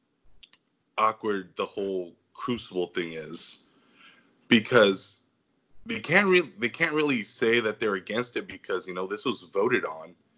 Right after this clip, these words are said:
And I feel like this is the vote that people were kind of torn on, that they talked about earlier in one of the books, because this is a big, mm, thing to take on. How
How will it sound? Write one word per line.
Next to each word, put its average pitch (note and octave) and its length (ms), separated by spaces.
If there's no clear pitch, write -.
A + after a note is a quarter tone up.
And A#2 80
I D3 80
feel F#3 160
like E3+ 160
this B2+ 200
is A#2+ 120
the G#2 120
vote G2 520
that G2 240
people G2 340
were F2+ 440
kind G2+ 320
of F2 100
torn F#2+ 320
on, B2+ 280
that G2+ 160
they G#2 140
talked G2+ 340
about G#2 260
earlier G2+ 480
in F#2 140
one F#2+ 120
of F#2+ 80
the F2+ 60
books, G2+ 580
because G#2 680
this B2+ 380
is C3+ 160
a G2+ 160
big, G2 680
mm, G2 440
thing G#2 260
to F2+ 140
take E2 280
on. D#2 420
How A2+ 680